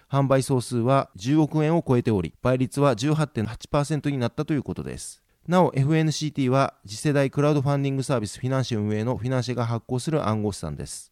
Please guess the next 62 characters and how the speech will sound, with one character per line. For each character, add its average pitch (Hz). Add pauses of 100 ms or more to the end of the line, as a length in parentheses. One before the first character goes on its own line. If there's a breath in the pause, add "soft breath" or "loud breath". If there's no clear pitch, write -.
(140)
コ 147
イ -
ン 143
チ 151
ェ -
ッ -
ク -
提 120
供 120
の 127
コ 131
イ 143
ン 147
チ 147
ェ -
ッ -
ク 135
ア 139
イ 135
オ 123
ー 117
に 123
て -
販 120
売 117
が 139
実 107
施 -
さ 123
れ 101
て 92
い 85
ま 78
し -
た。 - (100)
エ 139
フ 139
エ 151
ヌ 147
シ 147
ー 139
テ 139
ィ -
ー -
は 139
三 127
月 101
十 117
六 139
日 120
十 135
二 160
時 131
よ 143
り 135
取 120
引 131
所 131
に 131
お 147
い 131
て -